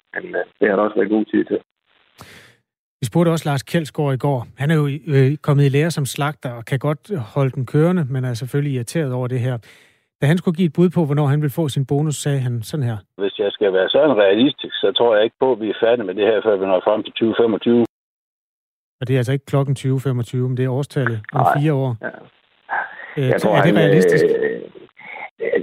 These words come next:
Speaker 1: jeg tror, det, øh, Lars tænker på, det er den store erstatning omkring, øh, drift af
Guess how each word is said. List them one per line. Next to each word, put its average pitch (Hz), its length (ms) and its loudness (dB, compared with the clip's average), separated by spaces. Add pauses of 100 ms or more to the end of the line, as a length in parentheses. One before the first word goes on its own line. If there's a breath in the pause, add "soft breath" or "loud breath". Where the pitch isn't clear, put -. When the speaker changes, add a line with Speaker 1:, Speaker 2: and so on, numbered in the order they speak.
Speaker 1:
jeg 104 120 -2
tror, 104 120 0
det, 104 180 4 (280)
øh, 87 260 0
Lars 104 220 -2
tænker 98 240 0
på, 98 120 0 (140)
det 98 160 4
er 90 160 2
den 90 200 0
store 104 300 2
erstatning 95 440 -2
omkring, 90 320 -2 (160)
øh, 71 260 -20
drift 95 240 -2
af 87 80 -2